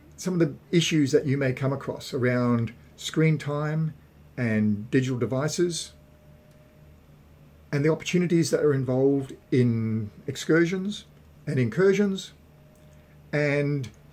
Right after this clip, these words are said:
the processes you need to or should put in place to ensure that you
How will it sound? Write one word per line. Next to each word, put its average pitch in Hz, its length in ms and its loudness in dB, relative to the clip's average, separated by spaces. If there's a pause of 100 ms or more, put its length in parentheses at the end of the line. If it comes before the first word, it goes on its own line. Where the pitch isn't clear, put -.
(280)
the 135 640 4 (540)
processes 156 600 2
you 143 120 4
need 135 240 0
to 123 320 -2 (160)
or 117 100 -2
should 185 360 0 (120)
put 151 140 4
in 123 140 2
place - 500 -4 (320)
to 139 140 -2
ensure 139 440 4
that 135 220 0
you 127 320 0